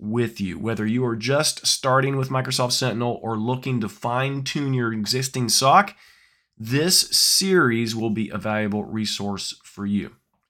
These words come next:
and your colleagues. So obviously share it with everyone. Don't keep it to yourself. That's not nice.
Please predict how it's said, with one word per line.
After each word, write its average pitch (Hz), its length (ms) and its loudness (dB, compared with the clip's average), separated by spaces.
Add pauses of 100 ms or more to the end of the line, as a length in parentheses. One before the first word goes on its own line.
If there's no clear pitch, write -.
and 151 280 -2
your 113 200 -4
colleagues. 73 600 -6 (100)
So 87 380 -12 (300)
obviously 101 400 -8
share 98 260 -6
it - 80 -8
with 92 200 -14
everyone. 90 520 -10 (120)
Don't 104 180 -10
keep 143 180 -8
it 135 140 -10
to 147 60 -8
yourself. 104 600 -4 (240)
That's - 180 -14
not 95 180 -6
nice. 90 400 -4